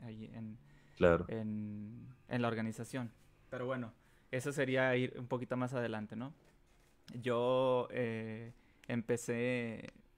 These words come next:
Speaker 1: como todo niño nacido en, en esa secta, porque hay que, hay que estar
Speaker 2: ¿Tú naciste en los Testigos de Jehová?
Speaker 1: Ah, sí, así es. Sí, yo, yo, yo
Speaker 2: Oh,
Speaker 1: nací dentro
Speaker 2: interesante,
Speaker 1: de la
Speaker 2: interesante.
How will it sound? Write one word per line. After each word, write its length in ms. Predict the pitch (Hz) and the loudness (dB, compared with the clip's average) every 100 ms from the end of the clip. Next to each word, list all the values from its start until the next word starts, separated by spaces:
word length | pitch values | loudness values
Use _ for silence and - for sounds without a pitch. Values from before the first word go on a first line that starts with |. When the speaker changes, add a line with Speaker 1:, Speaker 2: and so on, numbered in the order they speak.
| - - | -18 -6
Speaker 1:
como 340 | 123 113 110 | -2 -2 -2
todo 400 | - 117 120 127 | 0 2 4 4
niño 380 | 123 123 120 123 | 2 0 0 -2
nacido 480 | 120 - 120 117 117 | -2 -4 -4 -2 -2
en, 240 | 113 110 | -4 -4
en 160 | 110 110 | -4 -6
esa 240 | 107 117 | -6 -8
secta, 400 | - 110 - 139 | -8 -10 -10 -12
porque 300 | - - 113 | -12 -12 -12
hay 60 | 110 | -6
que, 160 | 120 110 | -4 -2
hay 100 | - | -4
que 80 | 127 | -6
estar 260 | - 120 | -4 2
Speaker 2:
¿Tú 100 | 110 | 10
naciste 440 | 113 110 127 - 120 | 12 12 10 12 12
en 220 | 95 90 | 12 10
los 120 | 82 | 6
Testigos 320 | - - 107 | 6 12 12
de 60 | 101 | 12
Jehová? 260 | 92 104 92 | 10 10 8
Speaker 1:
Ah, 100 | 131 | 0
sí, 220 | - 107 - | -2 -8 -10
así 220 | 117 113 | -8 -6
es. 260 | 107 - - - | -8 -10 -12 -12
Sí, 140 | - 120 - | -6 -2 2
yo, 180 | - - | 2 2
yo, 160 | - - | 2 2
yo 100 | 123 | 4
Speaker 2:
Oh, 20 | |
Speaker 1:
nací 180 | 127 - | 4 4
dentro 220 | - 123 87 | 4 6 6
Speaker 2:
interesante, 80 | |
Speaker 1:
de 40 | 123 | 6
la 60 | 117 | 4
Speaker 2:
interesante. 520 | 95 78 82 82 | 2 2 2 0